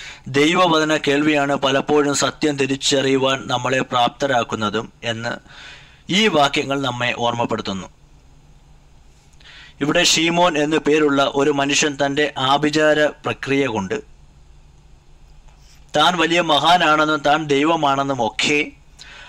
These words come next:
മറ്റുള്ളവരുടെ മുന്നിൽ ബോധ്യപ്പെടുത്തിക്കൊള്ളുന്ന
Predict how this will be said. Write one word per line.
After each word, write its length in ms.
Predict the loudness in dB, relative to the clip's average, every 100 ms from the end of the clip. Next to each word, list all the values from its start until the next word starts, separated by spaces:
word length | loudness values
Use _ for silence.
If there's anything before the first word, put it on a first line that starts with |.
| -14 -2
മറ്റുള്ളവരുടെ 760 | -2 0 0 2 2 2 0
മുന്നിൽ 500 | -2 -4 -6 -6 -6 -6 -8 -18 -20 -20 -18
ബോധ്യപ്പെടുത്തിക്കൊള്ളുന്ന 1300 | -2 2 2 2 -2 -4 -4 -4 -2 0 0 0